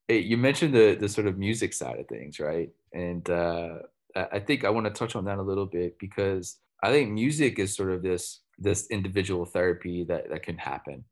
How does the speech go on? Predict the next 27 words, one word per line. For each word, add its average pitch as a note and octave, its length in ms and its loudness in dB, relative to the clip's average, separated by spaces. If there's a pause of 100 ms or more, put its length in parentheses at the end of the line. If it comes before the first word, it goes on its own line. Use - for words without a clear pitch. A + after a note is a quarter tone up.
(280)
right? F#2+ 240 2
And F#2 200 -4
I G2 80 -6
just B2 220 -4
wanted G#2 220 0
to F#2+ 120 2
understand F#2 500 -4
maybe F#2 200 -4
your F2+ 140 0
relationship F#2 580 -4
with F2 140 -10
music F#2+ 420 -4
and, F2+ 180 -8
and F2 80 -8
maybe F#2 280 -4
how, F#2 340 -4 (100)
how C3+ 260 4
has A2 100 0
that G#2+ 180 0
affected E2+ 680 -6 (100)
perhaps F#2 400 -6
your F2+ 80 -4
mental F2 360 -6
health E2+ 400 -6 (200)
throughout F#2+ 240 0
the D#2+ 80 -6
years? F2+ 420 -6